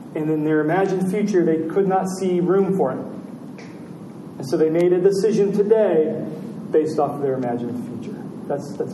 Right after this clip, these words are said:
all James is saying. That's all James is saying. It's what we do with everything we own all the time.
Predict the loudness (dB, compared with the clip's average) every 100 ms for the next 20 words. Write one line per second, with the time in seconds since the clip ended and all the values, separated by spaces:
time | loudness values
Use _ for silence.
0 | -4 0 0 0 -6 -6 -8 -8 -10 -12
1 | -12 -14 -14 -14 -14 -14 -16 -16 -14 -8
2 | -6 -2 2 4 2 0 -2 -2 -6 -8
3 | -8 -8 -8 -10 -10 -12 -12 -12 -14 -14
4 | -14 -14 -14 -14 -14 -12 0 0 2 0
5 | 2 4 2 0 0 2 2 2 2 2
6 | 2 0 -2 -4 -8 -10 -14 -14 -16 -18
7 | -18 -18 -8 -6 -4 -6 -10 -12